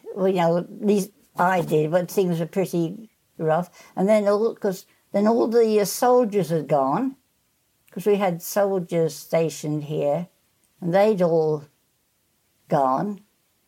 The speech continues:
And so we knew, but didn't dream about having been evacuated or anything. No. Well, we just didn't know. We, we were just going away for safety, 'cause the Germans were coming, sort of thing.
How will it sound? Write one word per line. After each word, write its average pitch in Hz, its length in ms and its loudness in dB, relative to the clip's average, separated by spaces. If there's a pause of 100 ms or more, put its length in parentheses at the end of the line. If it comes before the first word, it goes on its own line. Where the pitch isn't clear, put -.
(240)
And 180 160 0
so 202 180 0
we 202 120 4
knew, 233 260 2
but 214 640 -6
didn't 240 320 -2
dream 208 180 0
about 190 280 0
having 180 260 -2
been 180 260 -2
evacuated 151 840 -6
or 156 80 -4
anything. 147 460 -10 (540)
No. 226 220 -12 (640)
Well, 453 140 0
we 311 100 -2
just 247 260 -2
didn't 214 300 -2
know. 320 300 2
We, 226 160 6
we 208 180 -2
were 202 140 2
just 185 380 -4 (640)
going 202 300 2
away 233 280 4
for 220 120 -4
safety, 254 680 -2 (880)
'cause 180 160 -6
the 196 80 0
Germans 214 480 2
were 151 60 -4
coming, 123 480 -6 (1120)
sort 175 300 -4
of 160 100 -6
thing. 151 440 -4